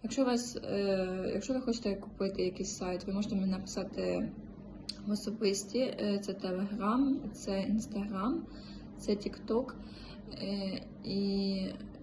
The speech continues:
якщо ви хочете працювати, то ви можете прямо сьогодні почати працювати, або коли ви зможете. Бажано, бажано, деякі сайти дозволяються, щоб,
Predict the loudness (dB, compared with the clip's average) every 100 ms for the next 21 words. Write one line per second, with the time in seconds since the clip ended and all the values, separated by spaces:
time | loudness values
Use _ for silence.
0 | -10 -2 0 2 2 2 -2 -2 -2 -2
1 | 0 0 2 2 4 6 4 4 2 0
2 | -8 -12 -12 -10 -4 2 2 4 2 2
3 | 0 -4 -6 -4 -4 -4 -4 -4 -2 -2
4 | -2 -2 -4 0 0 0 -4 -8 -8 -8
5 | -8 -8 -12 -12 -12 -12 -14 -8 -4 -2
6 | 0 -2 -2 -6 -6 -10 -12 -12 -14 -16
7 | -18 -20 -16 -10 -2 0 0 0 0 2
8 | 4 2 0 0 0 -4 0 2 2 -2
9 | -2 2 2 0 -2 -2 0 2 4 2
10 | 0 -2 -4